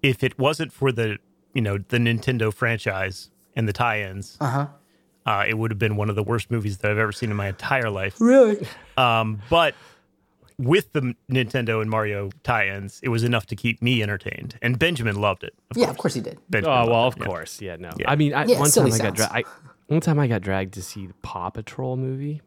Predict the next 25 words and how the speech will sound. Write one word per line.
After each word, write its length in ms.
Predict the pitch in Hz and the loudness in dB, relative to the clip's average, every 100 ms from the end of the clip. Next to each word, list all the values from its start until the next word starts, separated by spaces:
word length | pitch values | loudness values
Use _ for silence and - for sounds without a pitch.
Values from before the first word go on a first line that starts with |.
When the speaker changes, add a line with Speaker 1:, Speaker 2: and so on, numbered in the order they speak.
| - | -4
Speaker 2:
Mm. 1000 | 165 185 226 226 208 165 143 123 117 110 - | 0 6 8 8 8 4 2 0 -4 -6 -6
Speaker 3:
Oh. 140 | 127 | -2
Speaker 2:
How 120 | 127 190 | 2 4
was 140 | 185 | 4
this? 260 | 170 226 147 160 170 165 107 | 4 4 2 -2 -2 -2 -2
Speaker 3:
It 60 | - | -4
was 100 | - | -6
so 760 | - - - - 196 185 180 | -4 -4 -4 -4 -2 0 0
bad. 400 | 151 139 117 101 | 0 -2 -2 -4
I 100 | 120 | -4
couldn't 240 | 170 254 | 2 4
Speaker 2:
Really? 180 | 240 160 | 6 4
Speaker 3:
believe, 140 | 104 92 | 4 4
I 160 | 165 | 4
was, 120 | 175 | 4
I 120 | 156 170 | 2 -2
couldn't, 360 | - 208 180 | 2 2 2
I 120 | 151 | -2
couldn't 320 | 160 - 202 160 | -4 0 2 2
believe 200 | 156 160 | 2 2
it. 40 | |
I 40 | 135 | 2
was 60 | |
like, 80 | 120 | 0
"Man," 260 | 135 139 | 0 0